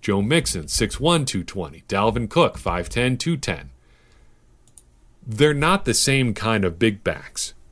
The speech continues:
In fact, they're more like the muscly action stars that I've referred to in the past. They're not big, tall, just guys that are big. These guys are built to be, to have a lot of mass in a small package. They're not just big. That said,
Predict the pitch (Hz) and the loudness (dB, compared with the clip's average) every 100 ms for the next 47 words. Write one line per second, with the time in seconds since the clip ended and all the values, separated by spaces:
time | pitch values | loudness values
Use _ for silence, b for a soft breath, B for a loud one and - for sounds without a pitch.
0 | - - - 120 156 143 139 147 147 143 | -20 -16 -4 0 4 2 4 2 4 6
1 | 123 117 117 107 113 - 110 107 104 107 | 6 4 0 2 2 4 2 0 0 0
2 | - 110 92 - 87 76 78 - 95 92 | 0 -2 -2 0 -2 -2 -6 -2 0 0
3 | 87 90 - 101 92 87 95 82 78 101 | 0 -2 2 2 2 -2 -4 -4 -4 -2
4 | 80 - 110 117 143 131 - 123 123 104 | -2 -4 -2 2 2 0 2 4 4 2
5 | 113 - - 104 101 95 90 98 113 104 | -6 -10 0 4 4 4 0 -4 0 0
6 | 98 90 82 80 160 143 87 87 B B | 0 -4 -8 -4 0 2 2 -2 B B
7 | B B B B - 135 147 143 131 120 | B B B B 2 4 6 4 4 2
8 | 92 120 117 - - _ _ _ _ - | 4 4 4 0 -16 _ _ _ _ -8
9 | 104 98 120 113 107 98 - _ _ _ | -4 2 4 4 2 -2 -8 _ _ _
10 | 117 107 135 117 110 95 87 123 120 104 | 2 4 4 4 4 2 2 2 4 2
11 | - - 113 104 92 - 113 113 107 101 | 0 -2 0 0 0 -2 -2 2 4 4
12 | 90 85 - _ - 131 123 - - 107 | 2 -4 -12 _ 0 0 -2 -12 -8 -4
13 | 107 117 101 87 - 120 101 92 - - | 0 0 -2 -14 -6 -2 0 -2 -8 -16
14 | _ 101 113 113 - - 117 117 - - | _ 0 2 2 0 -6 0 0 0 2
15 | 160 104 92 | 2 2 0